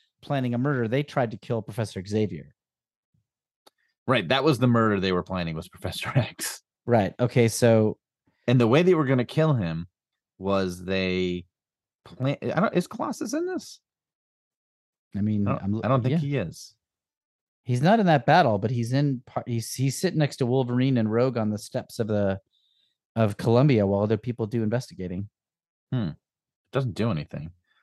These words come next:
Speaker 1: Okay.
Speaker 2: Um, anyway, um,
Speaker 1: He throws Wolverine up on the school, "Give me a fastball special."
Speaker 2: Okay, great. I thought maybe Rogue did that. I didn't see that happen.
Speaker 1: Mm-hmm.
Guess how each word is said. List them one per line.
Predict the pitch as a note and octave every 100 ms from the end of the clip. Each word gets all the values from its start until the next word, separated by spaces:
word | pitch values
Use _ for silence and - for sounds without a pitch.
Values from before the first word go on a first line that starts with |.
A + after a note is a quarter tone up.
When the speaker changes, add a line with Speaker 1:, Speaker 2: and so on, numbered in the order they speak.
| _ _ _ A2
Speaker 1:
Okay. | - G2+ -
Speaker 2:
Um, | F#2 F#2 F2 D#2+ _ _ _ _ -
anyway, | A#2 G2+ F2
um, | F2+ G#2 G2+ G2+ F#2+ F2 - _ _ G2
Speaker 1:
He | A#2+
throws | - D3 D3
Wolverine | C3 C3+ B2+ B2+
up | B2
on | B2 A#2
the | A2+
school, | G#2 - C3 A#2+
"Give | A#2
me | A#2
a | G#2+
fastball | - A2 - G#2+ G#2+
special." | - A2 - E2+ - _ _ _ _ _ -
Speaker 2:
Okay, | A2+ - F#2 F2
great. | G#2 F#2 - -
I | F2+
thought | F#2
maybe | F2 E2+
Rogue | E2+ F2 D#2+
did | D#2+
that. | E2 D#2+
I | D#2+
didn't | E2+ E2+
see | -
that | E2 D#2+
happen. | E2 E2+ F2 _ -
Speaker 1:
Mm-hmm. | F#2+ G#2